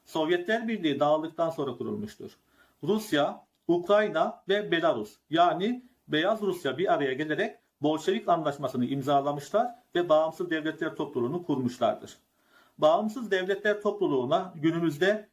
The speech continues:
üye olan dokuz tane ülke vardır. Bunlar sırasıyla şunlardır: Rusya, Belarus, Moldova, Ermenistan, Azerbaycan, Kazakistan, Özbekistan, Tacikistan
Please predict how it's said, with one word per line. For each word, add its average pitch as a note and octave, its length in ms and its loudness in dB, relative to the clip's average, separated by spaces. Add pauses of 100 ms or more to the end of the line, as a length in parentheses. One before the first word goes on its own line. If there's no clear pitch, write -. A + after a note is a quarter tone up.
üye F#3 200 4
olan F3 520 0
dokuz D#3+ 300 -4
tane C#3+ 240 2
ülke D3 340 -4
vardır. A2 420 0 (480)
Bunlar E3+ 280 0
sırasıyla F3+ 440 -2
şunlardır: A#2+ 600 -2 (380)
Rusya, D3 640 0 (300)
Belarus, D3+ 520 0 (440)
Moldova, D#3 680 -2 (220)
Ermenistan, D#3+ 800 -2 (180)
Azerbaycan, D3 840 0 (160)
Kazakistan, D#3 800 -2 (180)
Özbekistan, D#3 840 -2 (180)
Tacikistan E3+ 840 0